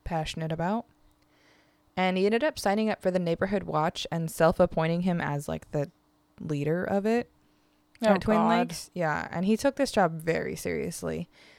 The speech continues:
Speaker 1: He called the police reporting that, like, the reporting line numerous times over the years living there. Like,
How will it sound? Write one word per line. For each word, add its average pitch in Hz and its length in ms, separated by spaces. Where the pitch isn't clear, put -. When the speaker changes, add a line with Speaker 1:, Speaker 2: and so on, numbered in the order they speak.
Speaker 1:
He 202 160
called 226 220
the 233 80
police 190 420
reporting 165 440
that, 156 240
like, - 260
the 165 80
reporting 165 440
line 240 320
numerous 175 680
times 156 420
over 160 140
the 151 120
years 156 220
living 156 280
there. - 160
Like, 156 180